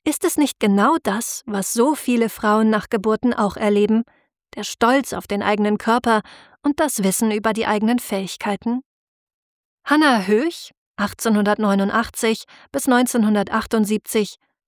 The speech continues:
schuf überwiegend politische Dada-Collagen.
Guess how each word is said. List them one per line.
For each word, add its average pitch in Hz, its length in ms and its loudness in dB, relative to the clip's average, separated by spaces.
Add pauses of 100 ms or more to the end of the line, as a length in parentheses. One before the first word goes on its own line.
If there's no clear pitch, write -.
schuf 269 320 0
überwiegend 233 800 0
politische 208 680 -2
Dada-Collagen. 208 1000 -2